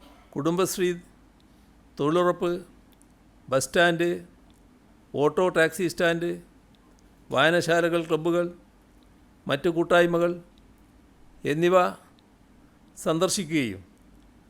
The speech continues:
നവകേരള വികസന പദ്ധതികൾ, ക്ഷേമ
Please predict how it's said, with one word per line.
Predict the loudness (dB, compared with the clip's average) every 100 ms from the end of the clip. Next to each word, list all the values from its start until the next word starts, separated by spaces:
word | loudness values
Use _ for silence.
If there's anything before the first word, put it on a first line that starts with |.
| _ _ -4
നവകേരള | 0 2 2 4 4
വികസന | 2 0 0
പദ്ധതികൾ, | 0 0 2 0 0 -6 -16 -20 -20 -20 _ -20 -20 -20 _ _
ക്ഷേമ | 0 2